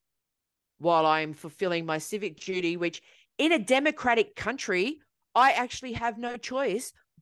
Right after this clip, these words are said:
but to vote. I have no choice. Otherwise, they fine you. This is a democratic country. I should be able to determine whether or not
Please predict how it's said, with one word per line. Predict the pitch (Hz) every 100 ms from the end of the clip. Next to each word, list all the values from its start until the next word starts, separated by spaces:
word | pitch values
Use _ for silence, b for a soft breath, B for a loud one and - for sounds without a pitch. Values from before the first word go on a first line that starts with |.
| -
but | 254 - -
to |
vote. | 247 330 - - _ _ _ _ -
I |
have | 233 240 254
no | 208 277
choice. | 277 359 - - - - _ _ _ _ _ _ -
Otherwise, | 254 277 180 208 220 _ -
they | 381
fine | - 427 453 494 466
you. | 254 120 - - _ _ _ _ -
This | 403
is | 453 415
a | 403
democratic | 403 403 - 403 392
country. | 403 427 - -
I | 320 453
should | - 349
be | 294 294
able | 285 294
to | 294
determine | 240 262 269 247 226
whether | 240 233
or | 226
not | 220